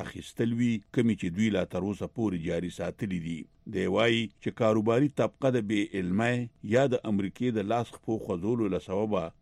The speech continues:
بې زړه نه ده، بلکې دوی چې حزب الله ته د ایران لخوا د میزایلو لیږل ویني یا د ایران لخوا د ترهګرو په شا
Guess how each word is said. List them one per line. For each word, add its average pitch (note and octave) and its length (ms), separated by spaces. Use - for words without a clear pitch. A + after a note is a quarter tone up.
بې G2+ 120
زړه G#2 240
نه B2 140
ده، B2 100
بلکې G2+ 360
دوی C#3 220
چې G2 160
حزب F#2 300
الله A#2 340
ته A2+ 140
د G#2 160
ایران A#2+ 340
لخوا A2+ 320
د G2+ 160
میزایلو F#2+ 480
لیږل F#2 420
ویني C3+ 260
یا C#3+ 180
د - 20
ایران A2+ 380
لخوا A2+ 260
د G#2+ 160
ترهګرو F#2 560
په F2+ 160
شا A2+ 120